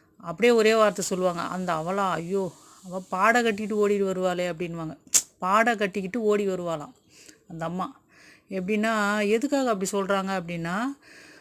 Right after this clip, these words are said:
அப்ப தேர் வந்து, அ, ம-, எல்லா ஊர்கள்லயும் பார்த்துருக்கலாம். நீங்க தேர்னா, அது ஏற்கனவே செஞ்ச தேர் இருக்கும். அந்த தேரை வந்து அலங்கரிச்சு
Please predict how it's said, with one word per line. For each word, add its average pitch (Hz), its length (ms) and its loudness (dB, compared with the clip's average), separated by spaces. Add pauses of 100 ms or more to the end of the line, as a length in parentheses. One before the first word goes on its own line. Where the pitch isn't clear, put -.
அப்ப 196 260 2
தேர் 262 400 6
வந்து, 220 580 6
அ, 202 220 4
ம-, 196 240 2
எல்லா 220 320 6
ஊர்கள்லயும் 220 480 2
பார்த்துருக்கலாம். 196 500 2
நீங்க 190 260 -2
தேர்னா, 208 480 2
அது 233 180 2
ஏற்கனவே 208 340 2
செஞ்ச 208 360 2
தேர் 202 280 4
இருக்கும். 190 420 -2
அந்த 208 220 0
தேரை 208 340 4
வந்து 202 240 2
அலங்கரிச்சு 202 540 0